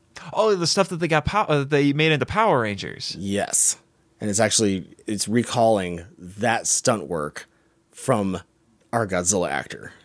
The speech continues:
Speaker 2: which I, I went to the panel at G-Fest
Speaker 1: Yeah, 'cause he was at
Speaker 2: twenty-four.
Speaker 1: G-Fest last year, yep.
Speaker 2: Yeah, I went to his panel and, uh, got to hear some of the amazing stories that he told about just all the stuff he's done with stunt work over the years. It's just really awesome.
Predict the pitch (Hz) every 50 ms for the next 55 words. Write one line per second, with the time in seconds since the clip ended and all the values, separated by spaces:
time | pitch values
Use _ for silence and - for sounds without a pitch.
0 | _ _ _ _ _ - - - - 117 - 117 110 107 117 131 139 127 135 147
1 | 139 - 113 95 98 - - - 113 110 107 101 92 87 82 - - _ _ _
2 | _ _ _ _ _ _ _ _ _ _ - 107 101 95 90 - - - - 101
3 | 98 98 104 113 107 104 - 113 101 170 147 143 143 139 202 - 220 190 165 143
4 | - - 311 - - 123 110 104 104 - 113 110 101 95 - - 110 104 98 98
5 | 104 151 208 - _ _ _ _ - - 117 120 104 95 98 107 113 117 107 110
6 | 107 101 98 87 87 - - 95 95 95 92 85 80 67 85 87 82 90 95 -
7 | - 85 85 82 82 80 87 95 92 87 - 92 87 98 92 87 85 82 - -
8 | - 110 98 90 87 85 82 101 147 165 139 107 87 - - - 107 117 120 95
9 | 82 85 80 82 78 85 82 78 - 113 113 85 76 78 80 78 - - - -
10 | 85 - - - 95 95 85 85 - - 104 92 - 95 87 82 85 98 92 92
11 | 87 85 80 - _ _ _ _ _ - - 98 - - - 101 95 95 95 82
12 | - - 92 85 85 80 78 82 90 95 76 76 76 - 87 71 - - - -
13 | - 78 104 131 123 101 90 85 87 87 - - 76 82